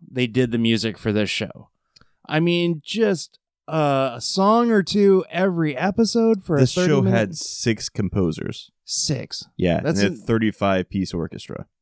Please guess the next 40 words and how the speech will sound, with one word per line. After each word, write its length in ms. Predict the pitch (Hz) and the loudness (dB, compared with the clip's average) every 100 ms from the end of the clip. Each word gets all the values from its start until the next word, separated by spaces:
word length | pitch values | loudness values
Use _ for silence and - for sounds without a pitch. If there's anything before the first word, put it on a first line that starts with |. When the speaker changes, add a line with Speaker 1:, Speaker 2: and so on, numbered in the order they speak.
| _ | _
Speaker 1:
Do 100 | 123 | -4
you 60 | 175 | 0
know 80 | 190 | 2
what 160 | 165 | 0
other 260 | 120 139 151 | -2 0 0
show 300 | 139 147 143 | 2 2 4
had 240 | 143 131 | 2 0
six 240 | - 139 - | -2 -4 -4
composers? 720 | 143 131 135 127 147 143 - _ _ _ - - | -2 2 4 4 2 0 -6 _ _ _ -20 -6
Speaker 2:
Babylon 360 | 95 87 90 90 | -2 0 0 -2
Five? 340 | 92 92 104 | 0 0 0
Speaker 1:
No, 400 | 214 269 151 117 | -2 -2 -2 -4
Speaker 2:
Oh. 60 | - | -4
Speaker 1:
God, 220 | 214 160 | -2 -2
they 80 | 160 | -2
only 140 | 175 | -2
had 100 | 175 | -2
one, 180 | 175 131 | -2 -4
Hans 220 | 131 131 | -4 -6
Zimmer. 240 | 127 123 98 _ _ _ | -6 -8 -10 _ _ _
But, 320 | 156 196 190 180 | -2 0 0 0
um, 440 | 185 175 156 139 - - - - - 165 | 0 2 0 -4 -14 -18 -18 -20 -18 -4
<laughs> 40 | 190 880 855 906 - - | -4 -4 -12 -18 -14 -8
I 80 | 214 | -2
have 180 | 262 214 | -2 0
no 140 | 233 | -2
idea 400 | 240 226 311 165 | -2 -2 -2 0
who, 220 | 180 190 | 2 2
Speaker 2:
<laughs> 720 | - - 208 - 170 147 175 - | 2 -2 -2 -4 -8 -10 -8 -4
Speaker 1:
who 120 | 214 | -2
could 200 | 220 214 | 0 0
have, 180 | 190 196 | 0 0
uh, 520 | 190 185 175 165 139 90 101 | 0 0 -2 -4 -8 -14 -6
who 300 | 202 247 214 185 | -2 -2 -4 -4
else 340 | 226 233 190 | -2 -2 -2
would 140 | 165 165 | -2 0
have 100 | 165 | 0
ever, 320 | 165 160 160 | 0 0 -2
ever 400 | 151 165 165 160 | -2 -2 0 0
had 420 | 151 147 139 135 | 2 0 0 -4